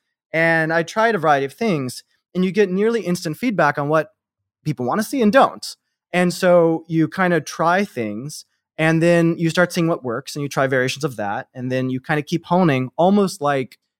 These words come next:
you know, the natural selection process in evolution, right? Just variations, and then replicate or make variations of the winning variations, et cetera, repeat.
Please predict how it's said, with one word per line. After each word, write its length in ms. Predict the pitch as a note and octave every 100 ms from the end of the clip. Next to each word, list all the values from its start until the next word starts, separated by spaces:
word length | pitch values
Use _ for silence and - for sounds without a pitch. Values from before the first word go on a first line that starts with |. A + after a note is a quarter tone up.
| _
you 120 | C#3
know, 120 | C3 C3
the 320 | C3 B2+ G#2+
natural 340 | C#3+ D3+ D3+ C#3+
selection 380 | D3 D#3 -
process 340 | B2 B2 B2 A#2
in 100 | A#2
evolution, 580 | B2+ A#2+ B2 B2+ - G2
right? 360 | G#2+ A2 G#2+ G2+
Just 200 | G#2+ A2+
variations, 800 | C3 D3 C#3 C3 B2 B2 A#2 A#2
and 100 | A#2
then 220 | A2 A2 G#2+
replicate 540 | C3 C3+ C#3 B2 A#2
or 100 | A2+
make 240 | A2+ A2+
variations 480 | - A#2 A2+ - A2
of 140 | A2 G#2 -
the 80 | A2
winning 400 | D3 D#3+ G#3 F3+
variations, 540 | F3 E3+ D#3+ D3+ D#3
et 60 | B2
cetera, 320 | - A2+ G#2+
repeat. 380 | G#2 A2 B3 -